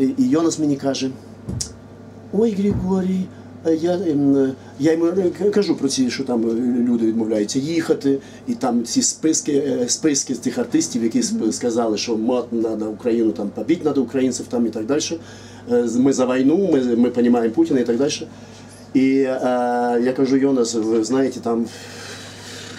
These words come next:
Speaker 1: я не можу". Він каже: "Так от я теж там увидел, там в списках є, е, е,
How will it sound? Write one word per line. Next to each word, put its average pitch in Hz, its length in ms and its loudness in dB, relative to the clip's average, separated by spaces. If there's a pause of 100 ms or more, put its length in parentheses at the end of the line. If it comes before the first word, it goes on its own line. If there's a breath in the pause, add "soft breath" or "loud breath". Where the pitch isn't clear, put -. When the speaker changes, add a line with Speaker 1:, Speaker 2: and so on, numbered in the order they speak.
(140 loud breath)
Speaker 1:
я 120 180 2
не 120 100 4
можу". 123 280 2 (800 loud breath)
Він 135 120 4
каже: 151 320 0 (300 loud breath)
"Так 185 140 -4 (160)
от 226 220 0
я 214 80 2
теж 226 320 -4
там 214 180 0
увидел, 190 360 0
там 175 180 -4
в 165 40 -4
списках - 500 -6
є, 170 120 0 (280)
е, 156 40 0
е, 143 180 2